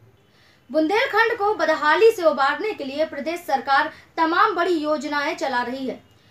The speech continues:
उनमें से एक योजना है गरीबों को छत देना।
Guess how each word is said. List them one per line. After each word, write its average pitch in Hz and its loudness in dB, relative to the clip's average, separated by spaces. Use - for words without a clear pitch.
उनमें 415 4
से 480 0
एक 403 0
योजना 392 0
है 359 -2
गरीबों 339 2
को 320 -2
छत 349 -6
देना। 233 -6